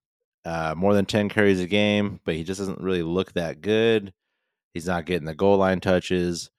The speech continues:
He's only had two touches inside of the five so far this year. No touchdowns. Nick Chubb looks like an absolute beast, like we all know him to be. It seems like things are changing in Cleveland, 'cause usually it was that one-two punch, and that t-,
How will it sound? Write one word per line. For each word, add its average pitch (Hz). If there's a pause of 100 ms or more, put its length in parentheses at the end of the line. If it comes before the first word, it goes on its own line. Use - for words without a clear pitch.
(320)
He's 90
only 87
had 80
two 107
touches 92
inside 87
of 85
the 82
five 87
so 87
far 87
this 80
year. 92
No 85
touchdowns. 87 (460)
Nick 85
Chubb 92
looks 82
like 82
an 82
absolute 85
beast, 98
like 76
we 80
all 80
know 90
him 85
to 76
be. 78 (1200)
It 78
seems 113
like 104
things 110
are 101
changing 95
in 82
Cleveland, 80 (180)
'cause 76
usually 95
it 85
was 80
that 85
one-two 90
punch, 104
and 85
that 82
t-, -